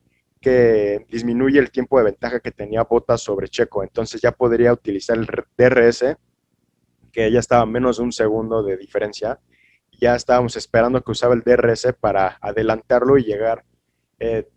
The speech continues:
Checo en tercero para te-, mínimo, mínimo tener el podium, ¿no? Entonces, este, Checo ahí ya lo logra, eh, pasar sin el D R S, o sea, lo logra pasar sin el D R S y ya todos es como, "Wow, qué,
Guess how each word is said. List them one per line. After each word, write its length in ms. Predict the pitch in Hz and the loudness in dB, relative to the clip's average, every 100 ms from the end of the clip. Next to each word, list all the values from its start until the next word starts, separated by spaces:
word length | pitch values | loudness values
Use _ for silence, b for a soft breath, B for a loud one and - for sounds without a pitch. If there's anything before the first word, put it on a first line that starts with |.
| _ | _
Checo 300 | - 123 131 | -4 -2 0
en 80 | 117 | -2
tercero 480 | - 107 - 123 131 | -2 -4 2 2 2
para 580 | 110 101 95 92 92 92 - | -2 -2 0 0 -2 -6 -8
te-, 140 | - - | -6 -4
mínimo, 380 | 131 135 135 127 _ | -2 -2 -4 -14 _
mínimo 240 | 131 131 117 | -4 -4 -4
tener 260 | 113 117 | -2 -2
el 80 | 110 | -4
podium, 460 | - 135 127 110 104 | 2 4 4 2 -4
¿no? 200 | 123 - _ _ _ _ _ _ | -8 -8 _ _ _ _ _ _
Entonces, 720 | 123 117 127 123 - 131 - - | -12 -4 -2 -2 0 0 0 -4
este, 760 | 110 107 - - 113 107 104 _ _ _ | -4 -4 -8 -2 0 0 -4 _ _ _
Checo 320 | - 131 - 131 | -2 -2 2 4
ahí 140 | 127 | 4
ya 160 | 127 131 | 4 4
lo 140 | 127 | 4
logra, 340 | 120 156 170 - | 4 4 2 0
eh, 380 | 113 110 104 104 | -4 -2 -4 -4
pasar 460 | - 107 - 120 - | -2 -2 2 0 0
sin 220 | - 117 | -6 -2
el 120 | 117 113 | -2 4
D 100 | 170 | 4
R 180 | 160 | 6
S, 160 | 147 104 | 0 -4
o 40 | |
sea, 120 | 95 104 | -6 -2
lo 120 | 107 | 2
logra 260 | 127 196 214 | 4 6 4
pasar 280 | 95 - | 0 -4
sin 180 | 135 151 | -4 -4
el 120 | 101 | -6
D 100 | 101 | 0
R 180 | 131 127 | 2 2
S 200 | 117 147 | 0 0
y 60 | 127 | 0
ya 140 | 120 | -2
todos 440 | - 127 127 120 _ _ _ _ | -2 -2 -2 -4 _ _ _ _
es 100 | - | -10
como, 640 | - 123 107 101 101 101 | -6 -4 -2 -2 -4 -4
"Wow, 380 | 107 127 120 - | 4 6 4 0
qué, 320 | - 117 113 | 0 2 2